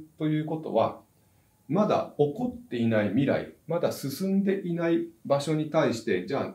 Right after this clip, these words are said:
この後電源入れたらどう進んでいくのかな、どんな電圧波形が出てくるのかなっていう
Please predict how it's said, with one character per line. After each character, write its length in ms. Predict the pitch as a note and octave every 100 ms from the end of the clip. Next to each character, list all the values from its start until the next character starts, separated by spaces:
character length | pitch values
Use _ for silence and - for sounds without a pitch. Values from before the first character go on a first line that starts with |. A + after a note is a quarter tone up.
| -
こ 120 | E3+
の 140 | F#3+ G#3+
後 160 | E3+
電 220 | A#2 C#3 D#3+
源 140 | D#3+
入 80 | D#3+
れ 40 |
た 100 | E3
ら 120 | -
ど 380 | - D#3+ G3 D3+
う 80 | B2+
進 320 | C3 - C3
ん 80 | B2
で 80 | B2
い 100 | B2
く 80 | C3+
の 140 | G#2
か 120 | -
な、 220 | A#2 A#2 - _ _ A#2
ど 140 | F#3+
ん 60 | G3
な 120 | -
電 220 | A#2 A#2
圧 160 | B2 B2
波 100 | B2+
形 140 | G#2
が 80 | -
出 120 | A2
て 120 | C3
く 100 | C3+
る 120 | C3 G#2
の 80 |
か 160 | - F#2
な 140 | G#2+
っ 100 | A#2 - _
て 60 | A#2+
い 100 |
う 100 | A#2